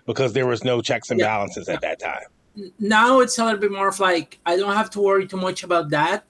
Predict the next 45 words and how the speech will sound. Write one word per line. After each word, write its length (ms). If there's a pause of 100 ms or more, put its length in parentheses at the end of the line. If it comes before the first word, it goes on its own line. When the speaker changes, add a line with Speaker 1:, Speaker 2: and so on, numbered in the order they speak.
(420)
Speaker 2:
I 140
still 280
worry 260
because 260
sometimes, 380
like, 120
when 120
you're 80
filling 320
out, 260 (180)
uh, 140
job 240
applications, 680
there 140
are 40
some 220
job 160
applications 600
that 120
will 220
require 320
you, 240 (580)
uh, 420
"Have 280
you 160
ever 160
been 300
known 340
by 140
a 320
different 340
name?" 260
So 200
you 180
have 220
to, 180
Speaker 1:
Yeah. 140 (480)
Speaker 2:
again, 340
Speaker 1:
Right. 160
Speaker 2:
you, 80
you, 220
you 120
cannot 340
lie 260
because 680